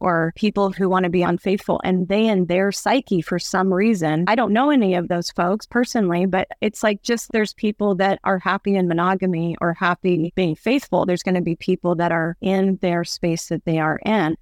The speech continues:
And the projection someone else has onto them, just like we would project onto a career being bad or good, it's just not fair because it's too unique. I think that kinda made sense, but I, I was looping the two together. It's like, there doesn't have to be growth for some people, but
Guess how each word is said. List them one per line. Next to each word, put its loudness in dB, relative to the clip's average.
And 2
the 0
projection -2
someone 0
else -2
has -2
onto -4
them, 0
just -4
like 0
we 0
would -4
project -2
onto 0
a 0
career 2
being 0
bad 0
or -2
good, -4
it's -4
just -2
not 0
fair 2
because -2
it's -4
too -2
unique. 0
I 0
think -4
that 0
kinda 0
made -2
sense, -4
but -2
I, 0
I 0
was 0
looping 2
the 2
two -2
together. 0
It's -4
like, -2
there 0
doesn't -2
have 0
to -4
be -2
growth -2
for -2
some -2
people, 0
but -2